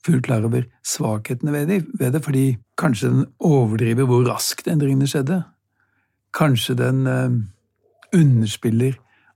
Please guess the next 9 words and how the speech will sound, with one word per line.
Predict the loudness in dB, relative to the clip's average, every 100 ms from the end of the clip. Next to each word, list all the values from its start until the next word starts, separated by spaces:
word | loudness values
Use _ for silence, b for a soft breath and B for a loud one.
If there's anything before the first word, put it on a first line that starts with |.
| -6
at | -4
den | 0 0
industrielle | 0 -2 -2 0
revolusjonen | 0 -2 -2 -4 -2
hadde | 0 0
en | 0
lang, | 0 -2 0 0
lang | 0 0 -2 -4 _
forhistorie. | -4 -2 -2 -2 0 0 -2